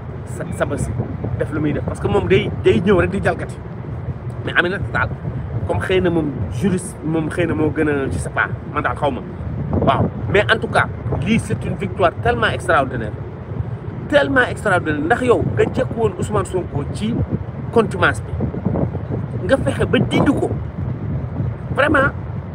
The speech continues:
Macky Sall li muy def dictature la, yow tàgguwoo kenn, Ousmane Sonko da nga kaa dindi, Ismaïla Madior dafa,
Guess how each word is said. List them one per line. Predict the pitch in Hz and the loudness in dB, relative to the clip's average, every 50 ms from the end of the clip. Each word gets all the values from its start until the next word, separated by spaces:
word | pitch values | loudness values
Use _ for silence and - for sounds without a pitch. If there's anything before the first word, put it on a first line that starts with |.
| - - - - - | -4 -4 -4 -4 -2
Macky | - - - - - | 0 0 0 0 0
Sall | - 269 247 226 220 | 0 2 2 4 4
li | 220 254 | 2 2
muy | 262 277 | 2 0
def | 247 - | 0 -2
dictature | - - - 277 - - 220 214 196 - - | 0 0 0 0 2 2 0 0 0 -2 -4
la, | - 240 - - - - - - - - - - - - - - - - - - - | -4 -4 -2 -2 -4 -4 -2 -4 -4 -2 -2 -2 -2 -2 -4 -4 -4 -4 -4 -2 4
yow | - 226 240 247 | 6 6 6 6
tàgguwoo | - 277 262 220 226 247 214 190 | 4 2 2 4 4 6 4 4
kenn, | - - 240 247 269 - - - - - - - - - - - - - | 4 2 2 2 0 -2 -4 -6 -6 -6 -6 -6 -6 -6 -6 -6 -4 -4
Ousmane | - - 294 285 262 - | -2 0 2 2 2 2
Sonko | 247 226 - 202 | 0 -2 0 2
da | 196 214 | 2 2
nga | 247 247 - 254 247 | 2 2 2 2 2
kaa | 247 - | 2 2
dindi, | - - 359 359 359 302 - - - - - - - - - - - | 0 -2 0 0 2 2 0 0 -4 -8 -8 -8 -8 -8 -6 -6 -4
Ismaïla | 233 254 - 269 262 254 | -2 0 2 2 4 4
Madior | 247 247 233 226 220 - - | 4 4 4 2 0 0 0
dafa, | - - - | -2 -2 -2